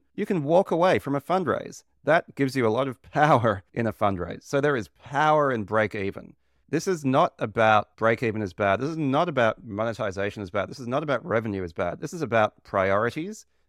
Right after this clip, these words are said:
and sequencing and timing, right? And so, you know, by the way, I want to slap a great big warning sign over this entire episode, right? Because the last thing I want is any of you writing to me or to Chris saying,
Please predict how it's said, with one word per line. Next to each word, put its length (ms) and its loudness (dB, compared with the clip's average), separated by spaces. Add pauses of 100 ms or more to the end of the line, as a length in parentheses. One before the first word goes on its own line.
and 120 -8
sequencing 680 -4 (200)
and 200 -12
timing, 520 -4 (260)
right? 280 -6 (500)
And 160 -4
so, 380 2
you 60 -4
know, 100 4
by 220 4
the 40 4
way, 300 0
I 60 0
want 160 0
to 80 -20
slap 200 0
a 60 -4
great 600 -4
big 340 -10
warning 420 2
sign 320 2
over 240 0
this 160 -4
entire 560 2
episode, 480 -6
right? 240 -2
Because 260 -4
the 80 -4
last 280 2
thing 280 -2 (160)
I 160 4
want 240 2
is 80 -6
any 200 2
of 80 -2
you 100 -4
writing 340 2
to 120 -8
me 160 -6
or 80 -2
to 60 -8
Chris 260 -6
saying, 300 2